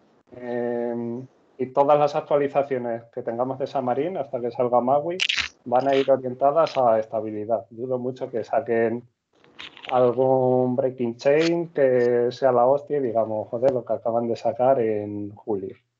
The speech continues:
¿no? Será todo corregir issues y,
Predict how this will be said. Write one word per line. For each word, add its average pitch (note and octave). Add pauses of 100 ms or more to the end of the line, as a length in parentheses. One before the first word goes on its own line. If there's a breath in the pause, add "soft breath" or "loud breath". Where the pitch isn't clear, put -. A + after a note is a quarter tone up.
(240)
¿no? - (100)
Será A2
todo A2
corregir A#2+
issues D#3+
y, G2+